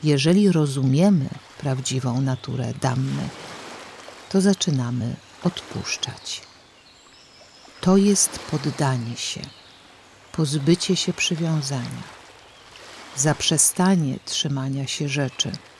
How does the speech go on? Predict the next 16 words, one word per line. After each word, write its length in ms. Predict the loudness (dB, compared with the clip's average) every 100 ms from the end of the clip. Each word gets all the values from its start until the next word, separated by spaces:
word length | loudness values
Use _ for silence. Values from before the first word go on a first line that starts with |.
| -20 -20 -20 -20 -20 -20 -20 -20 -20 -20 -14
A 120 | 0 2
jeżeli 480 | 4 2 2 2
nadal 580 | 4 4 4 6 4 2
coś 340 | -4 -6 -8 -8
trzymasz, 720 | -4 -2 -4 -4 -6 -8 -10 -16 -20 -20 -20 -18
to 160 | -4 2
robisz 380 | 2 2 0 0
to 140 | -4
coraz 500 | -2 -4 -2 -2 -2
słabiej 680 | -2 -2 -2 0 -2 -2 -6 -10 -20 -20 -20 -20 -20 -2
i 80 | -2
słabiej. 580 | 0 -6 -10 -10 -12 -14 -18 -20 -20 _ _ _ -20 -20 -20 -20 -20 -20 -2
Taka 300 | 0 0 0
jest 300 | 0 -2 0
różnica 640 | -2 2 6 6 6 0 -2 -8 -12 -20 -4
pomiędzy 680 | 0 2 2 2 2 0